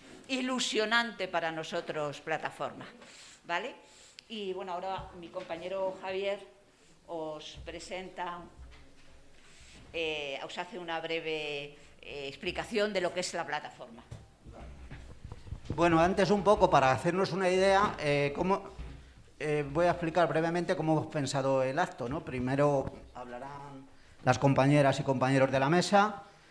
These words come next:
Speaker 2: habrá dos vídeos de dos personas que no han podido venir, eh, una residente y una familiar, y después,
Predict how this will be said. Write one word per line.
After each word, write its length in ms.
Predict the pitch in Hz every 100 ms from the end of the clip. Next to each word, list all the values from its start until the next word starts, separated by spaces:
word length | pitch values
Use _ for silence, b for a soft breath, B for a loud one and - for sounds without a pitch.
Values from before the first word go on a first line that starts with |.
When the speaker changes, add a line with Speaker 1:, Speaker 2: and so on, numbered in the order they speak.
| B
Speaker 2:
habrá 260 | - 127 151
dos 220 | 151 135
vídeos 420 | 160 170 156 131
de 120 | 117 131
dos 160 | 151
personas 580 | - 139 - 175 165 139
que 120 | 127
no 300 | 120 131 127
han 100 | 127
podido 320 | 123 123 131
venir, 600 | 120 123 151 143 107 - b b b _ -
eh, 540 | 120 117 113 107 110 -
una 320 | 123 127 123
residente 760 | 120 117 123 147 151 120 104 -
y 140 | 110
una 220 | 117 113
familiar, 680 | - 113 107 123 151 190 - b b b b b b _ - -
y 100 | 185
después, 640 | 175 185 190 202 208 214